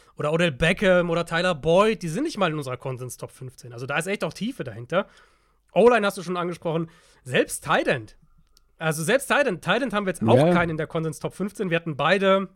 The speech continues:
Speaker 1: äh,
Speaker 2: Dalton
Speaker 1: Dalton
Speaker 2: Schultz ist
Speaker 1: Schultz
Speaker 2: knapp
Speaker 1: als
Speaker 2: gescheitert, ja.
Speaker 1: Genau, wir hatten beide so ganz am Ende der Top zwanzig, aus der dann unsere Top fünfzehn, unsere Konsens entstanden ist.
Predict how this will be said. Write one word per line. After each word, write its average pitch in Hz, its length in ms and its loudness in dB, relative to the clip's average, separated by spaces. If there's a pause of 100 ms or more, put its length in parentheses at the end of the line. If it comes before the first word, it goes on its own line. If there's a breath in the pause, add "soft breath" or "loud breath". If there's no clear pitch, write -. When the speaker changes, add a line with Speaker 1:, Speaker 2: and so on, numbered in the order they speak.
(160)
Speaker 1:
äh, - 500 -20
Speaker 2:
Dalton 180 60 -4
Speaker 1:
Dalton 147 220 4
Speaker 2:
Schultz 170 220 4
ist 156 40 -2
Speaker 1:
Schultz 185 220 0
Speaker 2:
knapp 147 320 2
Speaker 1:
als 165 100 0
Speaker 2:
gescheitert, 98 640 -6
ja. 98 120 -10
Speaker 1:
Genau, 175 380 4
wir 165 60 2
hatten 165 200 -6
beide 165 200 0
so 170 180 -6
ganz 170 280 -4
am 170 80 -8
Ende 170 180 -4
der 156 100 -4
Top 147 160 -8
zwanzig, 208 480 -2
aus 160 100 -6
der 165 140 -2
dann 165 140 -4
unsere 151 180 -8
Top 143 160 -10
fünfzehn, 190 320 -6
unsere 160 200 -6
Konsens 165 340 -4
entstanden 170 420 -4
ist. 175 220 -6